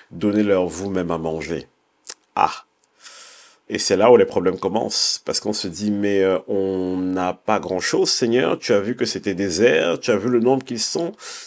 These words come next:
et tu dis qu'ils n'ont pas besoin de partir, que c'est à moi de le faire. » Et ça peut être parfois déstabilisant, parce qu'on ne voit pas, avec nos yeux humains,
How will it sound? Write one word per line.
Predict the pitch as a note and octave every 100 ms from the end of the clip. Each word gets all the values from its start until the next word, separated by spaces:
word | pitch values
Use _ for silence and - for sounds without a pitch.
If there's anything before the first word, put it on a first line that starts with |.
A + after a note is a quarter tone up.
| - _
et | -
tu | G#2+ - D3
dis | A2+ G3+
qu'ils | C4 D3
n'ont | C3+
pas | B2+ D#3
besoin | C3+ A2+ B2+ -
de | D#3
partir, | - C3 - F#3 C4
que | -
c'est | - A#2+
à | G#2
moi | G#2+ D3
de | C#3
le | C3+
faire. » | C3 C#3 - - _ _ _ _ _ _ _ - -
Et | A2
ça | A#2+ A2+
peut | -
être | A2+ G#2+
parfois | G2 G2
déstabilisant, | F2+ - E2+ F#2+ G#2 G2+ F#2+ D#2+ _ _ _
parce | - -
qu'on | - F#2+
ne | F#2+
voit | F#2 F2+ G#2
pas, | F#2 E2 _ -
avec | E2 F2 - F#2
nos | E2+ E2
yeux | D#2 F2+
humains, | F2+ G2 A2